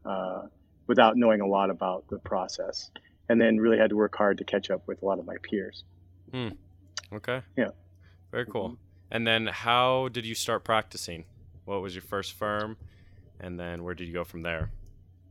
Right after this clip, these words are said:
Speaker 1: So I graduated, uh, undergraduate in nineteen ninety-five. My, uh, and then again, I was still for some reason,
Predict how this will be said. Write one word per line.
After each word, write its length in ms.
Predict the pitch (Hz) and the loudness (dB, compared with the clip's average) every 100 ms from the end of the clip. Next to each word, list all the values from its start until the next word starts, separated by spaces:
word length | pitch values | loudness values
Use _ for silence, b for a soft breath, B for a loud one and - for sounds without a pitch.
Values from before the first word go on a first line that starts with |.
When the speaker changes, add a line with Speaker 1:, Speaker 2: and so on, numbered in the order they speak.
| - - - b b b b | -20 -20 -20 b b b b
Speaker 1:
So 320 | - 151 147 | 0 4 8
I 100 | 147 | 8
graduated, 680 | 143 165 175 165 156 147 139 143 | 10 10 10 10 10 10 6 2
uh, 380 | 127 120 120 120 | 2 4 4 4
undergraduate 580 | 135 117 120 113 113 113 | 6 8 8 8 4 2
in 100 | 113 | 2
nineteen 280 | 117 117 | 0 2
ninety-five. 640 | 117 110 - - 101 101 98 | 2 2 0 -2 0 0 0
My, 140 | 107 - - - - - - - - - - - | -2 -6 -12 -20 -20 -20 -20 -20 -20 -20 -16 -4
uh, 300 | 113 107 107 | -2 0 -2
and 180 | 120 117 | 0 2
then 300 | 117 117 110 - B - | 4 4 2 -2 B -6
again, 440 | 135 135 127 120 | 0 6 8 8
I 120 | 117 | 6
was 120 | 120 - | 2 4
still 400 | 123 120 110 - - - - | 8 8 8 2 -14 -10 -4
for 120 | 120 | 2
some 180 | 139 127 | 6 8
reason, 440 | 127 117 110 | 8 6 2